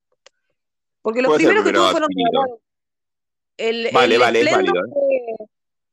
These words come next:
Speaker 1: el Splendor y el Flux me los regalaron, me los regaló mi hermana juntos, hacemos intercambio. Yo llevo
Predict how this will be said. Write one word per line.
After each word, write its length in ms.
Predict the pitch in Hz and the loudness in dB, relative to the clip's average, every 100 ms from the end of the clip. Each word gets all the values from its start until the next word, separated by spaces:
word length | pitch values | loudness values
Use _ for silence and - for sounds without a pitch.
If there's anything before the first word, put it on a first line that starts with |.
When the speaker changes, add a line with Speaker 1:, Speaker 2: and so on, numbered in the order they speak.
| - | -8
Speaker 1:
el 180 | 233 | -6
Splendor 360 | 226 302 349 359 | -6 -4 -2 0
y 40 | |
el 100 | 294 | -2
Flux 300 | - 302 349 | -4 -6 -6
me 100 | 285 | -8
los 120 | 247 220 | -8 -6
regalaron, 520 | 214 214 247 254 254 | -4 -2 -2 -2 -6
me 60 | |
los 120 | 220 196 | -8 -6
regaló 240 | 190 214 | -6 -4
mi 80 | 226 | -6
hermana 320 | 214 226 247 | -4 -4 -6
juntos, 360 | 240 247 240 196 | -8 -10 -10 -10
hacemos 300 | 220 247 240 | -10 -10 -12
intercambio. 580 | 202 190 214 202 180 | -12 -8 -6 -6 -6
Yo 120 | 170 220 | -12 -16
llevo 840 | - 226 233 233 226 208 202 _ | -6 -4 -2 -4 -4 -8 -10 _